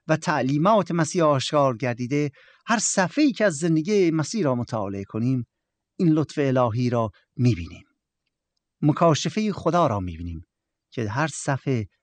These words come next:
بیشتر و بیشتر آن را بر ما مکشوف می‌کند. دوستان عزیز،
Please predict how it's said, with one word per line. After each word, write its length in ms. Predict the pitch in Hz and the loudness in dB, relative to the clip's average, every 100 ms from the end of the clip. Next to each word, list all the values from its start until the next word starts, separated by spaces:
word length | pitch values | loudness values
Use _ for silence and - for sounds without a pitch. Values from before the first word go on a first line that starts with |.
| _ _ | _ _
بیشتر 440 | - 113 - 147 135 | -4 -4 -4 -2 -2
و 60 | |
بیشتر 360 | 110 104 - 110 | -2 -4 -6 -6
آن 240 | - 120 | -4 -4
را 140 | 104 98 | -4 -6
بر 200 | 101 98 | -6 -4
ما 240 | 95 92 - _ - | -4 -4 -8 _ -8
مکشوف 520 | 127 - 156 160 - | -6 -4 -2 -2 -2
می‌کند. 420 | 92 80 - - - _ _ _ _ _ _ _ _ _ _ _ _ _ _ _ _ _ - | -12 -16 -16 -18 -18 _ _ _ _ _ _ _ _ _ _ _ _ _ _ _ _ _ -10
دوستان 260 | 131 170 | -4 0
عزیز، 380 | 123 120 127 110 | 0 0 -2 -6